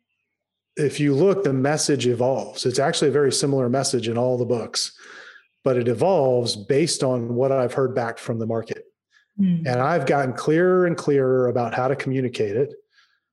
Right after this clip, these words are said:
Speaker 1: Thankfully, the books have gotten shorter because I'm more
Speaker 2: <laughs>
Speaker 1: concise with how to com-, communicate it for the reader. But, um, you know, and, and with most of our clients, it works that way as well,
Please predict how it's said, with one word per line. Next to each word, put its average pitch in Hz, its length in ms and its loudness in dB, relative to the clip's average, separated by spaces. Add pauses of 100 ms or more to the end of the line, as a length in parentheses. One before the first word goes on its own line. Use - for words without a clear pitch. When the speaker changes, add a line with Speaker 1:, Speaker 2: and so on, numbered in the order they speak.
(140)
Speaker 1:
Thankfully, 135 360 0
the 135 60 2
books 135 220 0
have 131 100 -4
gotten 131 200 -2
shorter 131 520 2
because 127 380 0
I'm 127 220 0
more 135 140 4
Speaker 2:
<laughs> 113 140 2
Speaker 1:
concise 151 480 2
with 151 160 0
how 160 120 0
to 147 80 4
com-, - 320 -4
communicate 139 500 2
it 165 120 0 (360)
for 165 80 2
the 143 140 4
reader. 156 420 2 (540)
But, 147 640 2
um, 139 680 0 (380)
you 175 160 0
know, 151 160 2
and, 147 160 2
and 151 160 2
with 151 160 2
most 170 200 0
of 170 60 0
our 151 80 2
clients, 143 460 -2
it 117 80 -8
works 131 280 -4
that 117 200 -2
way 113 180 -2
as 107 160 -6
well, 110 320 -8